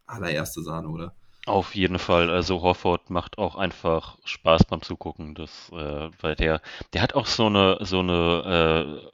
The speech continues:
Speaker 2: äh, sneaky Athletik. Also der sieht immer so
Speaker 1: Ja.
Speaker 2: aus, als ob der mittlerweile halt auch seine vierunddreißig ist und dann springt der irgendwann mal aus dem, aus der Halle raus und blockt noch mal einen Wurf.
Speaker 1: Mhm.
Speaker 2: Also das, äh, das ist immer ein bisschen beeindruckend.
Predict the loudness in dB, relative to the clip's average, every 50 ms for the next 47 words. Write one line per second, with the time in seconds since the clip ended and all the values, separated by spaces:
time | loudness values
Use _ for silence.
0 | _ _ -16 -10 -10 -10 -6 -4 -4 -6 -4 -2 0 0 0 0 0 0 0 0
1 | 0 0 -4 -4 -2 -2 -2 0 0 2 4 6 6 6 6 6 4 0 2 4
2 | 6 6 6 8 8 8 8 8 6 4 4 2 2 2 0 0 0 2 4 4
3 | 6 8 8 8 8 8 6 4 6 4 2 2 2 2 0 2 2 2 2 0
4 | 0 0 2 2 2 2 4 4 4 6 6 4 0 -4 -2 0 0 0 0 -2
5 | -4 -4 -2 0 2 2 0 -2 -6 -8 -10 -10 -6 -4 -4 -4 -4 0 2 4
6 | 4 4 4 2 -2 -4 -4 -6 -6 -2 2 2 2 4 4 4 4 4 2 0
7 | -2 -4 -4 -4 -4 -4 -4 -4 -4 -6 -2 -2 0 2 4 4 4 4 4 4
8 | 2 2 2 -4 -4 -4 -4 -4 -4 -8 -10 -6 -2 0 0 0 0 -2 -2 -2
9 | -4 -4 _ _ _ _ -12 -8 -4 -4 -2 -2 -2 -2 -2 -2 -2 0 2 4
10 | 4 4 2 2 0 -2 -6 _ -6 -4 -4 -4 -4 -6 -6 -6 -6 -4 -4 -4
11 | -4 -6 -8 -12 _ _ _ _ _ _ _ _ _ -10 -10 -8 -8 -8 -6 -2
12 | 0 0 0 0 -2 -4 -4 -4 -2 -2 -2 -2 -4 -8 -10 -14 -14 -16 -20